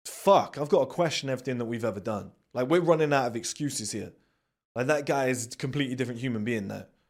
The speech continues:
That's not, that's not the same guy. Okay, even they must sit there and think, "Yeah, that's wild. He has got some serious results." You say genetics all you want, but there's not one person on the planet that couldn't look at that before picture and be like,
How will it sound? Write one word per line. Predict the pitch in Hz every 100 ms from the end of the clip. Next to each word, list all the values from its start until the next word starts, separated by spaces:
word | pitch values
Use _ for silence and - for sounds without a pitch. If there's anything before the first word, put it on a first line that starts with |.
| _ _ _ -
That's | 135 131
not, | 151 120
that's | 135 -
not | 143
the | 127
same | 127 113
guy. | 113 98 98 _ _ _ _ _ _ _ -
Okay, | 127 143 139
even | 135 175 151 139
they | 143 139
must | 123 117 -
sit | 131
there | 120 113
and | 101 -
think, | 107 98
"Yeah, | 113 107
that's | 101 101
wild. | 117 104 101 92 - _ _ _ _
He | 123
has | 131 127 107
got | 127 101
some | 117
serious | 131 117 107
results." | 113 107 101 - -
You | 139 175 - - -
say | - 190
genetics | 165 156 160 156 -
all | 139
you | 117
want, | 131 120 98
but | 107 113 156
there's | 151 131
not | 151 151
one | 151 151
person | 156 147 151
on | 131
the |
planet | - 139 127 95
that | 98
couldn't | - 147 127
look | 135 135 127
at |
that | 117 107
before | 120 135 127
picture | 127 104 -
and | 101
be | 101 104
like, | 101 90